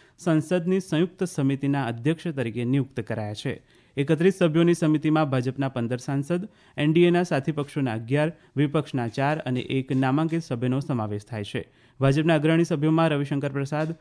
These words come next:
પરસોત્તમ રૂપાલા, અનુરાગ ઠાકુર અને બ્રિજરાજલાલનો સમાવેશ થાય છે. રાજ્યસભાના નામાંકિત સભ્ય સુધા મૂર્તિ પણ સમિતિમાં છે,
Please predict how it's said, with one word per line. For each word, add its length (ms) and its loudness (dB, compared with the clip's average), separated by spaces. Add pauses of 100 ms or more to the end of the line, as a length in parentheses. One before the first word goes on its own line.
(180)
પરસોત્તમ 520 -2
રૂપાલા, 420 0
અનુરાગ 420 0
ઠાકુર 460 -4
અને 160 -2
બ્રિજરાજલાલનો 580 -2
સમાવેશ 440 -6
થાય 160 -6
છે. 240 -4 (400)
રાજ્યસભાના 560 2
નામાંકિત 560 2
સભ્ય 340 0
સુધા 300 0
મૂર્તિ 340 0
પણ 220 -2
સમિતિમાં 540 -4
છે, 300 -8